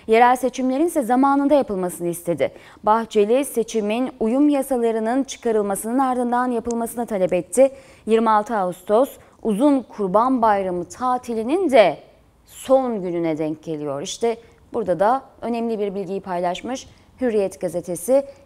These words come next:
Yani tatile gidenler olacak. Onların dönüp dönmeyeceği meçhul. Yani bu seçime acaba eğer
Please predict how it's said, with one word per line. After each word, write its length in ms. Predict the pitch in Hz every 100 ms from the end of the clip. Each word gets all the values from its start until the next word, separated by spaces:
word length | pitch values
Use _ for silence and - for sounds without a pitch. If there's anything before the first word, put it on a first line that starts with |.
| -
Yani 420 | 254 214 214 220 - _
tatile 360 | 240 214 208 208
gidenler 380 | 190 180 170
olacak. 440 | 170 170 165 185 254 - _ -
Onların 460 | 208 208 202 208 - _ -
dönüp 260 | 202 196
dönmeyeceği 800 | 202 190 190 185 180 165 185 175 175 -
meçhul. 440 | 196 190 - 226 220 - -
Yani 360 | 220 226 220 214 -
bu 180 | 214 320
seçime 360 | 311 247 214 208
acaba 520 | 202 202 202 294 359 -
eğer 380 | 202 214 254 233